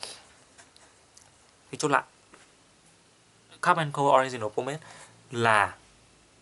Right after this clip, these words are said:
một sản phẩm Firm Hold Pomade với độ bóng thấp, hơi ánh bóng lên một chút, ờ, với mùi kẹo ngọt ngào và bám khá là lâu. Ờ,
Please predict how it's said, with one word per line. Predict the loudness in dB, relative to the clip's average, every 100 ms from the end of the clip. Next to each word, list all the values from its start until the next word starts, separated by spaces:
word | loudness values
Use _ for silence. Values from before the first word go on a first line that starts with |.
| _ _ _ _ _ -14
một | -12 -12 -16 _ _
sản | -2 -2
phẩm | -2 -4 -4 _ _ _ _ _ _ -18
Firm | -8 0 0
Hold | 2 0 4
Pomade | 2 2 -4 -4
với | 0
độ | 0
bóng | -2 -10 -2
thấp, | -2 -2 _ _ _ _ _ -12
hơi | -2 0
ánh | 2
bóng | 2 2
lên | -2
một | -6
chút, | -6 -6 -8 -18 -20 -8
ờ, | 2 2
với | 2 -2
mùi | 2 2 0 -2
kẹo | 0 0 -6 _ _ -10
ngọt | -10 -2
ngào | 2 4 2 -4 _ -2
và | 2 4 4 2
bám | 2 4 2
khá | 0 2
là | 4
lâu. | 4 4 2 -12 -16 -16 -18 -20 _
Ờ, | -4 0 0